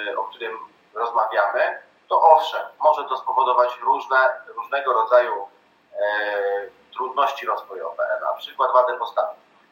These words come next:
Ale, ale przede wszystkim, bo trzeba byłoby zacząć od tego, że poprzez ocenienie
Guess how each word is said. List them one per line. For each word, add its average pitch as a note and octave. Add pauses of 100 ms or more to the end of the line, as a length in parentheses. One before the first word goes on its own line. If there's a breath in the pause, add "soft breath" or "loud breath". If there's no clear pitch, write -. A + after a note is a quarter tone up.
(220)
Ale, - (1040)
ale -
przede A3+
wszystkim, -
bo B2
trzeba D#3+
byłoby D#3
zacząć -
od A#2
tego, - (360 loud breath)
że B2+
poprzez D3
ocenienie -